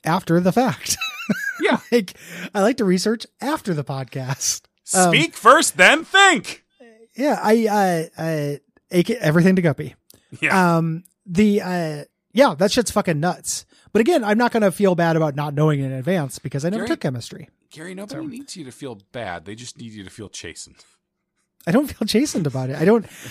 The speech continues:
Speaker 1: I don't need to know about science. It's a, it's, it's an amazing thing about my life. I worked very hard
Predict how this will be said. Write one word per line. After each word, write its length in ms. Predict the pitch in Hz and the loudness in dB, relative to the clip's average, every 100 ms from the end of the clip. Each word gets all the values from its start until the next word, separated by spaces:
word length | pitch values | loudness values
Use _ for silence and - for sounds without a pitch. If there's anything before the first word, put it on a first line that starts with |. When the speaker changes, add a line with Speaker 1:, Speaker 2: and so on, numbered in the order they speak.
| - | -6
Speaker 1:
I 80 | 202 | 0
don't 240 | 330 359 247 | 2 2 2
need 200 | 277 285 | 2 2
to 60 | 269 | 2
know 200 | 262 269 | 4 4
about 240 | 262 240 | 0 -2
science. 640 | 220 233 254 - - - - _ _ _ - | -4 -4 -6 -8 -10 -10 -14 _ _ _ -2
It's 240 | 180 170 | 0 2
a, 280 | 190 170 180 170 | 4 4 4 0
it's, 160 | - - | -2 -6
it's 160 | 196 208 | 0 2
an 60 | |
amazing 420 | 190 190 240 247 | 6 6 6 4
thing 120 | 240 233 | 4 4
about 160 | 247 | 2
my 80 | 220 | 2
life. 280 | 233 220 - | 2 0 -2
I 240 | 170 175 - - _ | 0 2 0 -8 _
worked 260 | 156 170 - | -2 0 2
very 220 | 180 277 | 2 2
hard 420 | - 151 139 165 | 0 -2 -2 -6